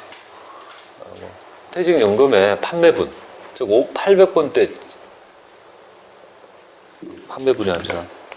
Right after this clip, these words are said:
판매분이 아니고 퇴직연금 중에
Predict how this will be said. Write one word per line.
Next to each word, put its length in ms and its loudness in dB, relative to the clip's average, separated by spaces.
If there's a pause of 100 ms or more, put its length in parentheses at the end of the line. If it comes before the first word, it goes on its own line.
(2250)
판매분이 480 -8
아니고 520 -8 (100)
퇴직연금 600 -2
중에 440 -4